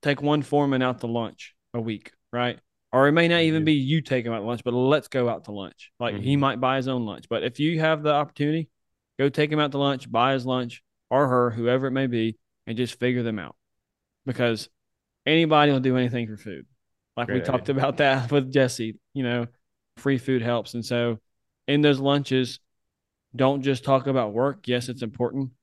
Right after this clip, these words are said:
Speaker 1: right? But also get to know them and who they are and how they tick. Because I promise you, I mean, y-, y-, I, I've seen it within,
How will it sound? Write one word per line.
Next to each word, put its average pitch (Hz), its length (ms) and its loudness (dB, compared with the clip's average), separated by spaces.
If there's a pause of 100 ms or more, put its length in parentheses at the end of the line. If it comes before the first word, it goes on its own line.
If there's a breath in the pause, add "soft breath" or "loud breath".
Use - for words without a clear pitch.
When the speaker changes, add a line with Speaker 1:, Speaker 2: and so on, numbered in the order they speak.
Speaker 1:
right? 123 320 -2 (500)
But 123 300 -4
also 135 300 0
get 123 200 -4
to 123 80 -4
know 120 240 0
them 117 280 -4
and 101 180 -10
who 120 180 -4
they 120 180 -2
are 107 320 -4
and 95 120 -12
how 117 140 -4
they 107 140 -8
tick. - 360 -12
Because 117 200 -6
I 123 100 0
promise 147 440 -4
you, 123 280 0 (520)
I 123 80 -6
mean, 110 300 -4 (220)
y-, 143 180 -8 (120)
y-, 151 120 -12 (280)
I, 139 140 2 (600)
I've 151 280 2
seen 147 260 0
it 135 80 -6
within, 131 540 -2